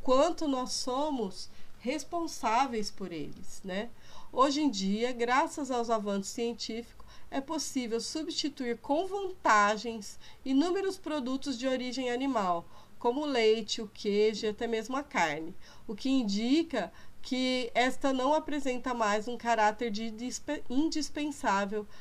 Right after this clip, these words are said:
à subsistência humana. Então, hoje, a gente consegue, através dos conhecimentos que temos,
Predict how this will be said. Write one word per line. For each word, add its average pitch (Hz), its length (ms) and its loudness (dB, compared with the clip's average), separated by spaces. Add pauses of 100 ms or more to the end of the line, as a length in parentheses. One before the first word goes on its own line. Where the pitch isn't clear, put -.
(160)
à 208 80 -2
subsistência 214 840 -4
humana. 180 500 -4 (340)
Então, 226 340 -2 (120)
hoje, 220 800 2 (240)
a 196 120 -4
gente 208 300 -2
consegue, 202 880 -2 (260)
através 208 560 -2
dos 247 160 -6
conhecimentos 226 960 -2
que - 160 -6
temos, 190 720 -4